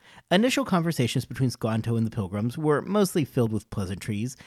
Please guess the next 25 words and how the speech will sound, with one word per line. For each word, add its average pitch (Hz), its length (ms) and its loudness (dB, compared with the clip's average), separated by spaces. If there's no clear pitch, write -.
and 170 260 2
then 170 100 6
a 151 60 4
period 127 320 4
where 113 180 2
both 110 300 2
sides 104 340 -2
waxed 107 320 -4
poetically 107 640 -2
about 175 380 2
the 143 60 0
locations 113 520 0
in 98 80 -4
England 101 340 0
that 104 180 -2
both 98 200 -6
parties 85 300 -8
had 85 180 -14
been 143 200 6
to. - 160 -6
With 190 260 4
a 120 200 0
common 104 280 0
bond 92 240 -4
established, 208 640 2